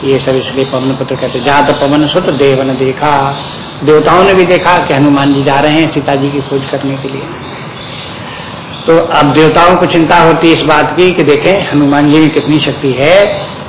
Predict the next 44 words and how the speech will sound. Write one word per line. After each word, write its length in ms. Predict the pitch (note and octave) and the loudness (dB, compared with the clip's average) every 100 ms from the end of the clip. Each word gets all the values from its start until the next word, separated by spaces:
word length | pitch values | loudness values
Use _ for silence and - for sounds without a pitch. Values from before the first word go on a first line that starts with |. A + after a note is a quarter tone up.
| - | -6
ये 140 | C3+ D3+ | 2 2
अपना 260 | D3 D3 C#3+ | 2 0 0
कार्य 240 | C#3 C#3+ | 0 0
कर 140 | C#3 | 0
पाएंगे 320 | C3+ C#3 C#3+ C#3 | -2 -2 0 0
कि 80 | |
नहीं 180 | C#3 C#3+ | 0 0
काम 280 | C#3 C#3 C3+ | 0 -2 -2
कर 120 | C3 | -4
पाएंगे, 480 | - C3 C#3 C#3+ F#3+ D#3+ A#2 - - - | -4 -4 -2 2 4 4 0 -6 -12 -2
ये 100 | D#3 | 2
विचार 320 | D3 C#3 C#3 C3+ | 2 2 -2 -2
करने 260 | B2 A#2+ | -4 -6
लगे। 260 | G#2+ G#2 - - - - - - | -8 -10 -12 -14 -16 -16 -16 -4
तो 100 | C#3+ D3 | -2 0
जाने 380 | D3 D3+ D#3+ D3+ | 2 4 4 2
कहें 280 | D#3 C#3+ C#3 | 2 0 2
बल 140 | C#3+ | 2
बुद्धि 260 | C3+ D3 C#3+ | 2 2 2
विशेखा, 520 | C#3+ C#3 D3 C3+ D#3+ D3+ D3 D3 - - - - - | 0 0 0 0 0 2 2 -2 -4 -12 -16 -16 -6
तो 80 | D3 | 0
उन्होंने 260 | C#3+ D3+ C#3+ | 2 2 4
देख, 220 | D3 C3+ | 4 2
ये 160 | C3+ D3 | 2 2
देखा 340 | C#3+ C#3 D#3+ | 2 2 2
कि 160 | F3 E3 | 2 0
भगवान 400 | A#2+ - A#2+ C3+ | -4 -8 -6 -4
का 100 | C#3+ D#3 | -2 -2
कार्य 220 | C3+ D#3 | 0 0
करने 320 | D#3+ C3 C#3+ D3+ | 0 -2 0 0
के 140 | D3+ | 0
लिए 240 | B2+ D3 D#3 | 0 0 2
तो 120 | D3+ | 0
बड़े 180 | B2 D3+ C3+ | 2 2 2
बल 140 | C#3+ | -2
की 140 | D3+ D#3 | 0 0
जरूरत 400 | C3+ C3+ D#3 D3+ | 0 2 0 0
है 120 | A2+ - - - - - - | -8 -12 -14 -16 -16 -16 -8
और 60 | C3 | -4
बड़ी 200 | C#3+ E3+ C#3+ | 2 2 2
बुद्धि 260 | E3 D#3+ | 0 0
की 120 | D#3+ D#3+ | 0 2
जरूरत 360 | C#3+ D3 D#3 - | 2 2 0 0
है, 160 | C3 | -6